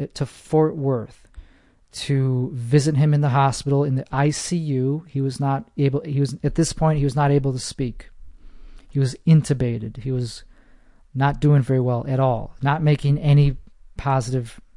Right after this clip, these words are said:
progress at all, only going downhill. So they were in town. So I booked a hotel and I told them two days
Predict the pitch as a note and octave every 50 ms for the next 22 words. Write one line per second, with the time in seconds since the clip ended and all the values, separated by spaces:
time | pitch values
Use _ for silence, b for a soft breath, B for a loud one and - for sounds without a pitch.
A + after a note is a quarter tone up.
0 | - - - C3+ C3 B2+ B2 A#2+ B2 B2 A#2 - - - _ - C3 C3 B2 B2
1 | A#2+ - - C#3+ D3+ D#3 D#3 D#3 D3+ D3+ D3 C#3+ D#3 - _ - C#3 C#3 C3+ C3+
2 | C3 C3 C3 C3 C3 - b b b b b b b b b b b b b b
3 | b b - - _ _ _ - F#3 C#3 - C3 B2 B2 B2 A2 A2+ A#2+ A2 A2
4 | G#2+ B B B B B - - - D#3 D3 C#3+ C3+ C3+ C#3 - C#3+ C3 C#3+ D#3
5 | D#3+ E3+ F3 - E3 D#3+ E3+ - - E3 D#3 C#3 B2 A2+ G#2 G2+ - - - -
6 | C#3+ C#3 C#3 C#3+ C#3 C3 A2 - E3 E3+ - - F3+ C#3+ D3 E3 D#3+ D3+ - -
7 | C#3+ C#3+ C3+ C3 C3 C3+ C#3 - B2+ B2+ B2+ B2 - - D#3 D3+ C#3+ C3+ C#3+ C#3
8 | C3 C3 B2+ - - - D3+ C#3+ D3 C#3 C#3 B2+ B2